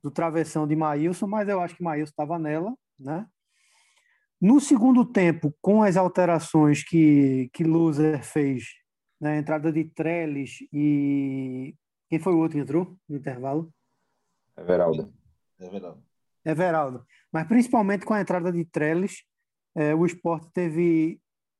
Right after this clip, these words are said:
Speaker 1: duas boas chances com ele, né? A primeira nem tanto,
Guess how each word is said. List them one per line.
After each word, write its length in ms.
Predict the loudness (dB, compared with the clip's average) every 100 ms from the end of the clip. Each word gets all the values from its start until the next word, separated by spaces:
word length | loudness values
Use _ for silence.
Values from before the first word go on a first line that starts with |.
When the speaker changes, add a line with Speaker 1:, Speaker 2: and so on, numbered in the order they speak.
| _
Speaker 1:
duas 440 | -10 -2 -2 -2
boas 260 | -4 -4 -4
chances 380 | -6 -6 -6 -16 _ _
com 220 | -6 -4
ele, 260 | -4 -6
né? 200 | -6 -8 -10 -18 -18 -20 _ _
A 80 | -8
primeira 380 | -4 -2 -2
nem 160 | -4 -8
tanto, 360 | -4 -4 -6